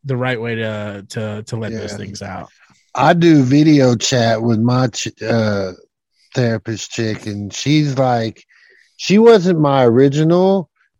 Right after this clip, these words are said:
Speaker 2: Um, the original that I had was kind of a hard ass, and she was kind of a bitch, but she was
Speaker 1: Mm.
Speaker 2: cool. But, um, I ended up going to see her, my one now, for,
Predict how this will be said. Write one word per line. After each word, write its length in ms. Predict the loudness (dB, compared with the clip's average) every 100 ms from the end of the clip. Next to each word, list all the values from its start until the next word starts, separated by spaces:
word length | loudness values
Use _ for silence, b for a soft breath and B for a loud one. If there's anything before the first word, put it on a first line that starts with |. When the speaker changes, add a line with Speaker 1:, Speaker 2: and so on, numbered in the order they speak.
| -10
Speaker 2:
Um, 400 | -4 -4 -4 -2
the 140 | 0
original 760 | 0 0 -2 -2 -2 -2 -2 -2
that 160 | -4 -4
I 100 | -2
had 280 | -2 -2
was 120 | -4 -10
kind 220 | -10 -8
of 80 | -10
a 80 |
hard 320 | -10 -6 -4 0
ass, 320 | 0 0 -6
and 120 | -18
she 120 | -16 -20
was 100 | -14
kind 260 | -10 -8
of 80 | -6
a 60 | -8
bitch, 540 | -6 -4 -4 -6 -14
but 160 | -12 -8
she 140 | -4
was 220 | -4 -4 -6
Speaker 1:
Mm. 60 |
Speaker 2:
cool. 480 | -8 -6 -4 -4 -8 B B B B -2
But, 500 | 2 4 4 2 -2 -6
um, 500 | -6 -4 -6 -8 -12 -10
I 180 | -8
ended 240 | -6 -6 -4
up 200 | -4 -4
going 320 | -8 -8 -8 -10
to 100 | -14
see 800 | _ -4 -4 -4 -4 -6 -10 -14 _ _ _ _ -18 -18 -20 _ _
her, 500 | -6 -2 0 0 -2
my 340 | -4 -8 -8 -8
one 340 | -8 -8 -8
now, 440 | -6 -6 -4 -6
for, 680 | -10 _ -6 -4 -6 -6